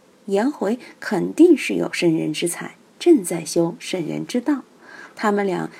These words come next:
的确可以算是翠竹同时了。女语还说：“吾右手三日而后能外天下。”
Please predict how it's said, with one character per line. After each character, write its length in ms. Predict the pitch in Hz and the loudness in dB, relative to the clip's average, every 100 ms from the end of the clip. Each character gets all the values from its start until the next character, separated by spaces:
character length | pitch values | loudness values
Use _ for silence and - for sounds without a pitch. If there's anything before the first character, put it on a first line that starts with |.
| - | -8
的 240 | 185 175 | 0 2
确 200 | 220 311 | 4 4
可 200 | 233 - | 2 2
以 120 | 185 165 | 0 0
算 280 | 185 175 | 2 0
是 320 | 165 - 151 151 - | 0 2 2 2 -8
翠 380 | - - 240 170 | -6 2 2 2
竹 240 | 170 160 175 | 0 -2 -2
同 260 | - 170 | -4 -4
时 200 | - - | -4 -6
了。 260 | - 220 - _ _ _ _ _ - | -6 -8 -10 _ _ _ _ _ -2
女 240 | 196 190 | 2 4
语 60 | 165 | 2
还 320 | - 147 190 | -2 -6 -4
说 300 | - 240 233 _ _ - - | -2 -4 -4 _ _ -20 -2
：“吾 300 | 254 247 233 | 2 4 2
右 260 | 233 302 233 | 4 4 4
手 300 | - 175 170 | 0 0 0
三 360 | - 285 302 | 0 4 6
日 340 | 294 294 190 - - | 6 4 2 -2 -6
而 180 | 156 | -6
后 340 | 156 208 160 - | -4 0 0 -2
能 200 | 135 160 | -6 -4
外 180 | 175 156 | -6 -8
天 280 | - 254 247 | -4 -2 0
下。” 300 | 247 - - | -2 -6 -8